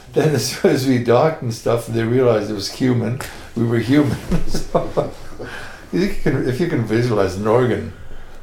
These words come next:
playing out there, being broadcast and echoing off the trees and just filling up the whole valley. <laughs>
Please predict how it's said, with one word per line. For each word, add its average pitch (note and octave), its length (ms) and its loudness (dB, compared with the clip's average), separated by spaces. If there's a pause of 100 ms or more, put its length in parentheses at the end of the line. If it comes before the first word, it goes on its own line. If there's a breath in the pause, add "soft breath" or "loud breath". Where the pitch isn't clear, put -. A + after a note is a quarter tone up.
(440 loud breath)
playing B2 320 4
out A2+ 160 4
there, A2+ 160 4
being G#2+ 280 2
broadcast A#2 600 4
and A#2 100 0
echoing A2 460 2
off A2 220 -2
the G2+ 100 -2
trees A#2 420 0
and G#2+ 100 -4
just G2 140 -6
filling A#2 300 2
up G#2+ 140 -2
the G#2 120 2
whole G#2+ 200 2
valley. A2+ 680 2 (1000 loud breath)
<laughs> - 0 -